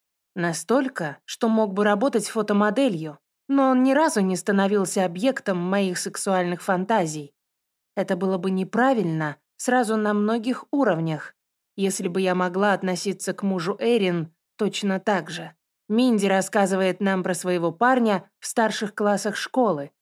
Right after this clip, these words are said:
и про то, как всё неуклюже произошло на заднем сиденье машины её матери. У Дженны всё тоже было довольно нелепо. Но это сделал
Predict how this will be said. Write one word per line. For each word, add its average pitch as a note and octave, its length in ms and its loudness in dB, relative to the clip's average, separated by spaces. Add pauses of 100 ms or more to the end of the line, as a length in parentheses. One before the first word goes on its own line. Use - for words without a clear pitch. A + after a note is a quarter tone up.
(160)
и A#3+ 80 -2
про A3 220 2
то, C#4 340 2 (380)
как C4+ 160 0
всё D#4+ 280 0
неуклюже A3 600 0
произошло F#3+ 680 0 (340)
на C#4 160 2
заднем A#3 380 2
сиденье G#3 520 0
машины G#3+ 520 0
её G#3 360 0
матери. E3 600 -2 (640)
У C4 100 0
Дженны C4+ 680 4
всё C4+ 260 0
тоже C4 340 0
было G#3 280 2
довольно F#3 420 2
нелепо. F3+ 560 -4 (560)
Но F#3 200 0
это G3+ 300 0
сделал F#3 720 0